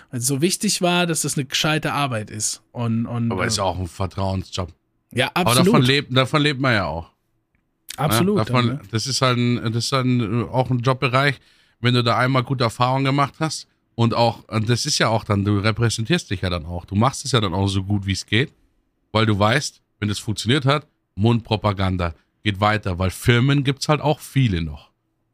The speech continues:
Speaker 2: Also nicht mehr so viele, aber du kannst ja schon noch, äh, blättern. Und dann kannst du halt Pech haben mit einer Firma, äh, die irgendwelche Kippenstummel einmauern, oder du kannst Glück haben mit einer Firma, ähm, die
Speaker 1: <laughs>
Speaker 2: vielleicht auch ein bisschen mehr, mehr kostet,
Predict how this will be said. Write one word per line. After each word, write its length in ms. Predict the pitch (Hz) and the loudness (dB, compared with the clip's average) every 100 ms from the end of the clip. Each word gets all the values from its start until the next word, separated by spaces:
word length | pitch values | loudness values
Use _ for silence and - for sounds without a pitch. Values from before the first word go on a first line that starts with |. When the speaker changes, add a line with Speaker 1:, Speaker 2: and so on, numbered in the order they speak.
| _ | _
Speaker 2:
Also 180 | 139 139 | 2 4
nicht 160 | 147 | 4
mehr 140 | 143 123 | 4 2
so 140 | 139 | 0
viele, 400 | - 156 151 156 | -2 -2 0 2
aber 200 | 127 123 117 | 2 2 2
du 120 | 113 117 | 0 0
kannst 240 | 123 120 | -2 -2
ja 80 | 135 | -2
schon 180 | - 139 | 0 0
noch, 180 | 147 131 | 0 0
äh, 140 | 127 127 | 0 0
blättern. 340 | 117 - 82 - _ _ _ - | 0 -2 -8 -12 _ _ _ -4
Und 60 | |
dann 100 | 123 | -2
kannst 220 | 123 156 - | 0 -2 0
du 60 | |
halt 100 | 127 | -2
Pech 240 | 143 131 139 | -2 -2 0
haben 240 | 127 135 | 0 0
mit 100 | 120 | -2
einer 100 | 120 | -4
Firma, 420 | - 135 131 123 123 _ _ - | -4 -2 0 0 -2 _ _ 0
äh, 180 | 113 | 2
die 160 | 110 117 | 2 2
irgendwelche 400 | 117 113 101 107 | 2 2 0 -2
Kippenstummel 600 | - 127 127 - 151 147 | -4 -4 -4 0 2 2
einmauern, 520 | 139 151 147 165 175 - _ _ _ | 2 2 2 2 0 -4 _ _ _
oder 200 | 120 131 | 2 2
du 100 | 139 | 2
kannst 320 | - 143 - | 0 -2 -2
Glück 200 | 151 - | -4 0
haben 180 | 147 147 | 0 2
mit 120 | 143 | 0
einer 100 | 147 | 0
Firma, 460 | - 156 151 151 151 _ _ - | 0 0 2 0 -4 _ _ -2
ähm, 240 | 123 120 127 | 2 4 4
die 60 | |
Speaker 1:
<laughs> 80 | 123 | 2
Speaker 2:
vielleicht 240 | 131 123 135 | 0 2 2
auch 80 | |
ein 140 | 123 120 | 2 4
bisschen 340 | 131 - 123 | 0 2 4
mehr, 340 | 120 117 117 117 | 4 4 2 2
mehr 220 | 120 117 | 2 2
kostet, 440 | 113 147 - 180 | 2 -2 0 -2